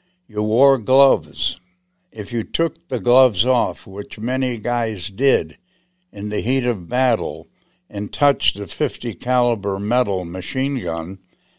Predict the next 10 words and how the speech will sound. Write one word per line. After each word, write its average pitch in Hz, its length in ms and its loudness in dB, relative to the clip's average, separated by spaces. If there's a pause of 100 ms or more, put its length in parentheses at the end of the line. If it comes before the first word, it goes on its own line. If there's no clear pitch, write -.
(100)
skin 117 640 0
would 95 260 -8
come 104 220 -2
off 87 260 -4
their 87 240 -4
hands. 78 560 -10 (480)
They 113 140 -2
would 107 220 -4
get 101 200 0
frostbite. 120 800 2